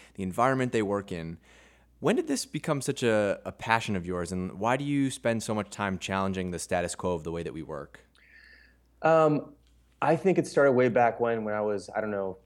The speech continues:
Speaker 2: sixteen or seventeen. I, I remember I worked, actually, when I was fourteen, um, I worked at the shoe store in, in, in my local neighborhood, and, um, the owner was,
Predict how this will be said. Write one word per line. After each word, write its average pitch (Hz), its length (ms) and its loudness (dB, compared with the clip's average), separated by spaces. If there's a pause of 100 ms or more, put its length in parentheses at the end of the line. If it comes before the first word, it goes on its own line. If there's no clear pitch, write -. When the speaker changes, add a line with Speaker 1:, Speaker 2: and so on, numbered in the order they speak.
(300)
Speaker 2:
sixteen - 880 -10
or 95 60 -4
seventeen. 98 580 -4
I, 87 180 -6
I - 40 -2
remember 101 540 0 (260)
I 107 100 2
worked, 107 360 4
actually, 123 360 0
when 120 100 -6
I - 20 -2
was 95 100 -4
fourteen, 107 560 -2 (500)
um, 98 180 0
I 101 80 4
worked 110 240 6
at 104 100 -2
the 101 80 -2
shoe 113 260 -6
store 90 480 -6
in, 98 380 -8
in, 92 340 -6
in 95 140 -4
my 87 100 0
local 90 320 0
neighborhood, 87 580 0
and, 90 300 -2
um, 85 280 0 (260)
the 117 120 4
owner 113 520 2 (640)
was, 101 420 2